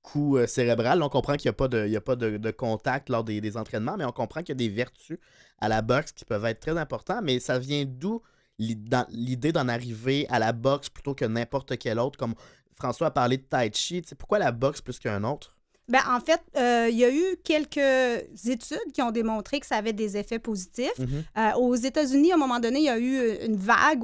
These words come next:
Speaker 2: où il y a eu plusieurs initiatives, euh, d'amener les gens qui ont la maladie de Parkinson à faire la bo-, à faire de la boxe. Et puis, ben, comme kinésiologue, nous, on, on regarde la boxe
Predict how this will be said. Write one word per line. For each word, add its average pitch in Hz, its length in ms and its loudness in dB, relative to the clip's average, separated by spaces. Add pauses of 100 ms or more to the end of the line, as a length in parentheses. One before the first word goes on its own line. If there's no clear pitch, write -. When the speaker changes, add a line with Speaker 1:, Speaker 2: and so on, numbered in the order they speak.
Speaker 2:
où 277 200 2
il 247 100 2
y 220 40 4
a 208 100 4
eu 233 160 -2
plusieurs 240 920 2
initiatives, 226 1040 0
euh, 202 480 -4 (100)
d'amener 220 280 0
les 214 160 -2
gens 226 340 0
qui 233 80 -6
ont 214 40 -2
la 202 100 -2
maladie 196 300 -4
de - 60 -12
Parkinson 214 520 -2
à - 100 -4
faire 220 200 0
la 185 160 -2
bo-, 180 200 -12
à 214 80 -8
faire 214 180 -2
de 202 60 -4
la 185 120 -2
boxe. 233 420 0 (340)
Et 220 100 2
puis, 254 300 2
ben, 233 160 -2
comme 302 220 8
kinésiologue, 269 640 4
nous, 294 200 6
on, 220 380 2 (120)
on 226 240 -2
regarde 247 320 2
la 226 120 4
boxe 240 400 2